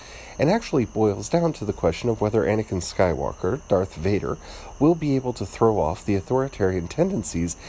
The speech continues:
that he has placed on, upon himself to work in league with the Emperor to bring about the dark times that our characters find themselves in.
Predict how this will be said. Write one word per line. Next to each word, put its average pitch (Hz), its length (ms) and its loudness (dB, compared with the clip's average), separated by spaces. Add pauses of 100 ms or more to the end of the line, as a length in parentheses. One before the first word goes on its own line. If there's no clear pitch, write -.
(240)
that 117 120 2
he 123 100 0
has 117 120 0
placed - 380 0
on, 131 100 4
upon 110 360 0
himself 104 640 0 (380)
to 131 140 0
work 117 480 0
in 127 260 0
league 143 300 0
with 123 140 -4
the 117 120 2
Emperor 110 360 0
to 98 120 -2
bring 120 400 2
about 92 420 -2
the 104 80 0
dark 113 360 0
times 82 640 -2
that 107 160 0 (220)
our 113 140 4
characters 92 540 -6
find 131 320 2
themselves 80 440 -4
in. 50 180 -8